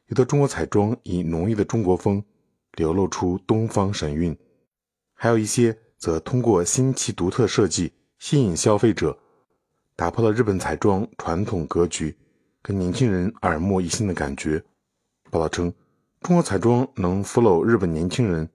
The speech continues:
也与社交媒体的助攻有关。如今，社交媒体已成为年轻人日常打卡地。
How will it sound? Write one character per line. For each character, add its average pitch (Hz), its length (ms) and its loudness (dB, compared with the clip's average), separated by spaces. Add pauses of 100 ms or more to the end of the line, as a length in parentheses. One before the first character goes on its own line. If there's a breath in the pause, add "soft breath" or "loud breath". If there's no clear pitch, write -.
(320)
也 85 140 -4
与 90 120 0
社 - 200 -2
交 98 180 4
媒 87 160 0
体 - 100 -12
的 78 140 -2
助 95 160 -2
攻 98 300 -2
有 73 120 -2
关。 80 320 -2 (400)
如 - 160 -4
今， 98 240 0 (380)
社 - 160 -2
交 147 80 6
媒 120 180 4
体 95 220 -4
已 73 100 -2
成 85 220 -4
为 90 140 2
年 87 200 -2
轻 107 160 0
人 87 200 -2
日 113 120 0
常 78 280 -4
打 80 200 -2
卡 78 220 -6
地。 85 240 -2